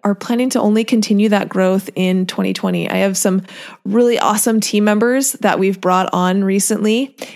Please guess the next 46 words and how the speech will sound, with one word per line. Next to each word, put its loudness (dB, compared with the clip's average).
and 0
I'm 2
excited 0
to 0
continue 0
to -4
see 0
them 0
grow 2
as 2
the 2
business 2
grows. 2
That's, 0
that 2
is 2
also 4
something 4
that's 0
been 0
kind 0
of 0
fun 0
that 0
I 2
had, 0
didn't 0
really 2
expect -2
was 0
I 4
love 2
pouring 2
into 0
my 0
clients. -2
Like, 0
I 4
love 2
coaching 2
clients 2
and -4
seeing 2
their 2
transformations. 0
That's 2